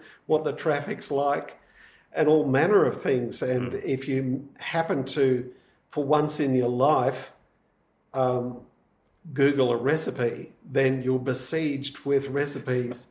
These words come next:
Speaker 1: of that ilk for the rest of your life until you try and sort of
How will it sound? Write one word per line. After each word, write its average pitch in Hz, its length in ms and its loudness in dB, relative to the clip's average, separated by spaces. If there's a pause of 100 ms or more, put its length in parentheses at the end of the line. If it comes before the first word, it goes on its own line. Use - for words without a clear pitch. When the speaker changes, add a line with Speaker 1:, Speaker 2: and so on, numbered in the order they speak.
(200)
Speaker 1:
of 139 200 -4
that 127 200 2
ilk - 420 0 (440)
for 135 140 -8
the 143 100 2
rest 180 320 0
of 147 100 -2
your 117 120 0
life 120 320 -4
until 131 260 -4
you 127 120 -4
try 127 340 -2
and 123 120 -4
sort 131 200 -4
of 120 140 -4